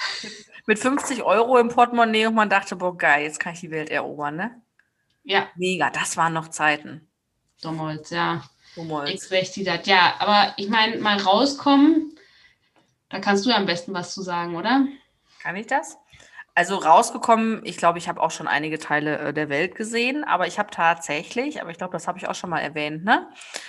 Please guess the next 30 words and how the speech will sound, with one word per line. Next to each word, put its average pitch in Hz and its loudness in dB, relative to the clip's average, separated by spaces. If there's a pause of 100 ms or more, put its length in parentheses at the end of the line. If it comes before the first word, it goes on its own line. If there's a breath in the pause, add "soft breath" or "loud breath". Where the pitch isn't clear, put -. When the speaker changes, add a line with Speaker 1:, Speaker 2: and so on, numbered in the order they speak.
(140 loud breath)
Speaker 1:
Ich - -6
hab - -8
mal, 185 2
äh, - -20
ein 170 -2
Schuljahr 214 -2
in 196 -10
den 202 -10
U 208 -6
S 214 -6
A 214 2
verbracht. 143 -10
Da 160 -6
war 180 -4
ich 180 -14
in 185 -12
Washington, 240 -4
Illinois, 190 0 (380)
mitten 196 -6
in 190 -4
der 190 -2
Provinz 190 -4
im 185 -4
Mittleren 175 -4
Westen. 170 -4
Ich 208 -4
hab - -4
erst - -2
gedacht, 170 0
Washington. 196 -2